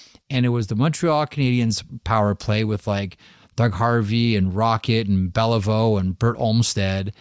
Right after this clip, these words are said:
They would go on the power play. They would score three goals, and essentially the game was over.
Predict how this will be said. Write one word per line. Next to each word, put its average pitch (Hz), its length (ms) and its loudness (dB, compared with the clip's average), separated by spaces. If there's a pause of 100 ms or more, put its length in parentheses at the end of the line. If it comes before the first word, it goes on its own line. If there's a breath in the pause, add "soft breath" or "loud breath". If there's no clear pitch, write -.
(320 loud breath)
They 123 140 -2
would 151 120 0
go 151 140 0
on 135 160 0
the 120 60 0
power 113 360 0
play. 104 400 -2
They 117 160 0
would 110 120 0
score 117 200 0
three 190 240 -2
goals, 110 380 -2
and 113 80 -2
essentially 131 420 0
the 113 140 -2
game 113 420 0
was 104 180 0
over. 98 480 -2